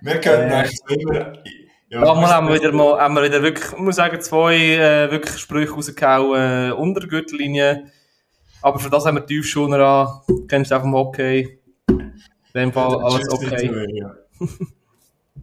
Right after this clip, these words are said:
Speaker 1: Ja.
Speaker 2: Ja.
Speaker 1: Alles gut.
Speaker 2: Macht's gut.
Speaker 1: Tschüss zusammen.
Speaker 2: Ciao zusammen.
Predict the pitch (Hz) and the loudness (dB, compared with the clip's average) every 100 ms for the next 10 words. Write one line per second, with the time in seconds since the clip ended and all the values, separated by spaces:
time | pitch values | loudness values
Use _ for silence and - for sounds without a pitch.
0 | - - 92 92 - - 185 - _ - | -20 -12 -10 -12 -8 -4 -4 -6 _ -8
1 | 123 143 147 - 139 135 - - - _ | -2 -2 -2 -2 -4 -4 -8 -18 -20 _
2 | 127 123 131 - 131 - - 123 113 - | -8 -8 -8 -6 -6 -8 -8 -8 -8 -4
3 | 139 139 139 143 143 | 0 2 2 0 0